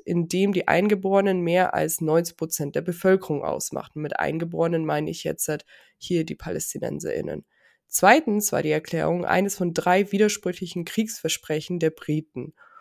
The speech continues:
Und es war eben Kriegsversprechen, waren eben zum Zeit des Ersten Weltkriegs. Als es veröffentlicht wurde, hatte Großbritannien den Arabern bereits in der Hussein McMahon-Korrespondenz von neunzehnhundertfünfzehn die Unabhängigkeit vom Osmanischen Reich versprochen.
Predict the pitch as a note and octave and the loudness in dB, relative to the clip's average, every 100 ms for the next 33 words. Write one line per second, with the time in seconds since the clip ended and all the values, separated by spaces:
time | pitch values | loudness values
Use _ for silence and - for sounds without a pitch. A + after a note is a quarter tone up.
0 | _ _ E3 - D#3 E3+ - A#3 A#3 G3 | _ _ -6 -2 -2 -4 -4 -4 -4 -6
1 | - F3+ E3+ D#3+ E3 D#3+ D#3+ - D3 - | -4 -4 -4 -6 -6 -8 -10 -8 -6 -6
2 | D#3+ - D#3 D3+ - - - D#3 - D#3 | -8 -8 -8 -8 -12 -10 -10 -10 -10 -12
3 | - - - _ _ _ _ F3 F#3+ G3 | -10 -14 -14 _ _ _ _ 0 0 0
4 | F3+ - - A#3+ - A#3+ A#3 - A3+ A#3 | -2 -2 0 0 0 -2 -4 -4 0 4
5 | A#3 A3+ - F3 F#3+ F3 F3+ - E3+ - | 4 2 -2 -6 -6 -4 -6 -4 -8 -6
6 | G3+ G3+ F#3 E3 - G#3+ G3 E3+ D#3+ E3+ | 0 0 0 -2 2 2 2 0 0 0
7 | F3 E3 D#3+ E3 E3+ - E3 D#3+ D#3+ E3 | -2 -2 0 0 0 -6 -4 -2 -2 -2
8 | - F3+ F#3 F3 E3+ F3 F#3 G3+ G3 F#3 | -2 0 0 -2 -2 0 2 2 0 -2
9 | F3 F3 E3+ - E3+ E3 F3 G3+ - - | -2 -2 -2 -2 -2 0 0 0 -4 -10
10 | - _ _ F#3 F3 F#3+ E3 - A#3 - | -18 _ _ 2 2 0 -2 -2 -4 -4
11 | - F3+ F3 E3+ - A3 A#3 A3 G3 F3+ | -2 -2 -2 -6 -2 0 2 0 -4 -4
12 | - E3+ E3+ F3 E3 - - D#3+ - D#3 | -6 -6 -6 -6 -6 -4 -4 -4 -6 -8
13 | - B2 D#3 - C#3+ - - C3+ - D#3 | -4 -2 -2 -4 -10 -10 -8 -8 -8 -12